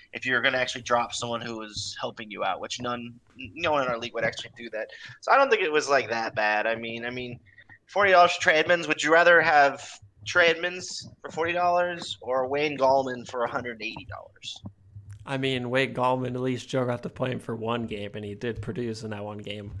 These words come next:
Speaker 2: Uh, I find it
Speaker 1: So
Speaker 2: hard
Speaker 1: we'll
Speaker 2: to
Speaker 1: have to
Speaker 2: believe
Speaker 1: see.
Speaker 2: that Trey Edmonds will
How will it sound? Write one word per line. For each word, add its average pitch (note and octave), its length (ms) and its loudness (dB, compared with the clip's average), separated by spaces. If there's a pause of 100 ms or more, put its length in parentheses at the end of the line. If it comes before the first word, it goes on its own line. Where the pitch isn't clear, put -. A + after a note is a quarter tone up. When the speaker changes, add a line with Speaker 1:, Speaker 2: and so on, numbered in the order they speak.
(380)
Speaker 2:
Uh, G#2+ 500 -2 (1000)
I A#2 180 0
find B2 320 2
it A2+ 100 2
Speaker 1:
So B2+ 80 8
Speaker 2:
hard B2+ 120 8
Speaker 1:
we'll D3+ 100 6
Speaker 2:
to D#3 60 10
Speaker 1:
have D#3+ 80 8
to A#2 40 -2
Speaker 2:
believe B2+ 220 6
Speaker 1:
see. A2 60 4
Speaker 2:
that B2 180 8
Trey C3 360 8
Edmonds B2+ 440 2
will A#2+ 340 -4